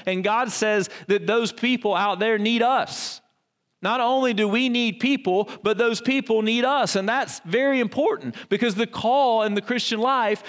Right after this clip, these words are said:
is a call of giving yourself to others.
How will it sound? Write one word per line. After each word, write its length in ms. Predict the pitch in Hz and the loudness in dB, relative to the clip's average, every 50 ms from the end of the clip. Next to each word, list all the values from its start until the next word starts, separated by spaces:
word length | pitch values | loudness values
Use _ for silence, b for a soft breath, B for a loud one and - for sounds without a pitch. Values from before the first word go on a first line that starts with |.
| B B | B B
is 160 | 208 214 190 | 0 2 2
a 80 | 220 208 | 0 -2
call 440 | - - 240 254 262 240 226 220 | -2 -2 0 2 2 4 2 2
of 360 | - 220 - 226 202 175 165 160 | 0 0 -2 -2 -2 -4 -4 0
giving 420 | 190 262 294 240 247 247 220 208 | 2 2 2 2 2 0 0 2
yourself 720 | 185 170 156 135 - - 170 135 117 95 76 - - - _ | 0 0 0 -2 -2 -2 0 0 0 -2 -4 -6 -10 -14 _
to 140 | - 165 - | -6 -4 -2
others. 560 | 143 143 127 107 107 - - - - - - | -2 -2 -2 -4 -6 -8 -10 -12 -14 -16 -16